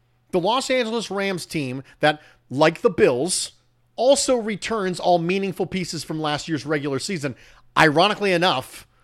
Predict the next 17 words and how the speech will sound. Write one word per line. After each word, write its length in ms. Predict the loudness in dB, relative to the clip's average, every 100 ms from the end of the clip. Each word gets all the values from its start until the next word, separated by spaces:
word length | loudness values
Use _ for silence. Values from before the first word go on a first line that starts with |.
| _ _ _ -14
minus 520 | -2 2 4 4 2
Odell 300 | 2 4 4
Beckham, 320 | 2 2 0
who 80 | -2
also 400 | 4 4 6 2
has 180 | 0 0
an 60 | -2
A 100 | -2
C 140 | 0
L 140 | -2 0
tear, 340 | 0 0 -2 -10 _ -2
just 240 | -2 0
like 180 | -2 -2
Bills 220 | -4 -4
corner 360 | -6 -8 -8 -12 _
Tre'Davious 400 | -12 -10 -10 -8
White. 220 | -6 -6